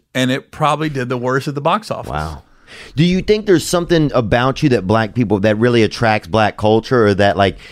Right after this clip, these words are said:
Speaker 2: is it like a, like, some, a way that you look or a way that you, uh,
Speaker 1: Well,
Speaker 2: or
Speaker 1: I, I, I, uh, D L Hughley, he, ex-, he, he broke my, myself down to my, myself a little
Speaker 2: Yeah,
Speaker 1: bit.
Speaker 2: yeah.
Speaker 1: He just said, you know, you, you're authentic. And he said,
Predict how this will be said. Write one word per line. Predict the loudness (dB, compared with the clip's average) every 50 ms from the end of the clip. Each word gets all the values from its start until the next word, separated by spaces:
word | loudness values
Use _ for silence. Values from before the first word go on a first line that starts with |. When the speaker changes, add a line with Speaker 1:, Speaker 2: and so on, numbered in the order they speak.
| -4
Speaker 2:
is | -2 0 0
it | 0 0
like | 0 0 0
a, | 0 -2 -2 -4 -8 -12 -12 -14 -14 -14 -16 -16 _ -2
like, | -2 -2 -2
some, | -2 -4 -4 0
a | 2 2 2
way | 2 2 2 0
that | 0 0 2
you | 2 2 2
look | 2 2 2 2 4 2 2 0 0
or | 2 2
a | 2
way | 2 2 2 2 2
that | 2 2 2
you, | 2 2 2 2 2 2 0 -2 -6 -10 -18 -20 -20 -20 -14 -10 -8
uh, | -8 -8 -10 -6 0
Speaker 1:
Well, | 0 2
Speaker 2:
or |
Speaker 1:
I, | 2 2 0 0 0 0 0 0 -2
I, | -2 -2 0
I, | 0
uh, | 0 2 2 2 2 0 -2 -4 -8 -12 -20 -20 _ _ _ _ -12 -4
D | 0 0
L | 2 2 0
Hughley, | 0 -2 -4 -4 -4 -6 -8 -10 -12 -10 -10 -8 -8
he, | -6 -4 -2 -2
ex-, | -2 -4 -8 -12 -12 -8
he, | -6 -6 -6 -6 -6 -6
he | -6 -4
broke | -2 -2 -2 -2 -4
my, | -6 -6 -6 -8 -10 -8
myself | -6 -6 -6 -6 -6 -4 -2 -2 -2 -2
down | -6 -10 -10 -10 -12
to | -12
my, | -12 -12 -12 -14 -14
myself | -12 -10 -10 -10 -8 -6 -6 -6 -8 -10 -12 -6
a | -2
little | 2 2 4
Speaker 2:
Yeah, |
Speaker 1:
bit. | 4 2 0 -2 -4
Speaker 2:
yeah. | -10 -18 -20 -20 -20 -20 -14 -8 -4
Speaker 1:
He | -2 0
just | 0 0 0 0
said, | -2 -2 -2
you | -2 -2
know, | -2
you, | 0 0 -2 -2 -4 -6 -8 -10 -14 -20 -20 -20 _ _ _ -4
you're | -2 0 0
authentic. | 0 -2 -4 -6 -6 -6 -6 -8 -12 -14 -20 -20 -20 _ _ _ _ -10 -4
And | -2 -2 0 0
he | 0 -2
said, | -2 -4 -6 -6